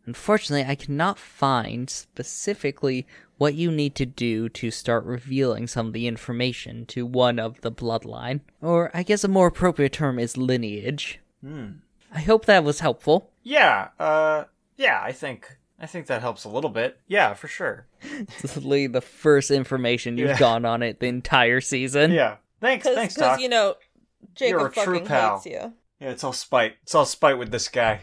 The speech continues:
Speaker 1: It, it has kinda j-, been sitting in a lockbox in a drawer.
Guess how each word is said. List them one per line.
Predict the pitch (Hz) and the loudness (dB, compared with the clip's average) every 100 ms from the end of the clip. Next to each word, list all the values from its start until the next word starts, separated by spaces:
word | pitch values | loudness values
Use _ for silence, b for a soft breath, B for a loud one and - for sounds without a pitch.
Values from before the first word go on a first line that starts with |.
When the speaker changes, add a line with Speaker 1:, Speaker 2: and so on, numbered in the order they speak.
| - _ | -14 _
Speaker 1:
It, | 135 - - | -12 -8 -2
it | 160 | -2
has | - 165 165 | 2 4 4
kinda | - 170 151 143 | 4 4 6 6
j-, | 131 - | 4 -8
been | 135 131 139 131 | -2 4 4 4
sitting | 147 135 135 120 | 6 6 6 2
in | 131 | 2
a | 127 | 2
lockbox | 123 117 - 127 117 - | 4 4 2 2 2 2
in | 123 113 | -4 -2
a | 120 | -4
drawer. | 123 117 110 127 151 | 0 0 2 2 0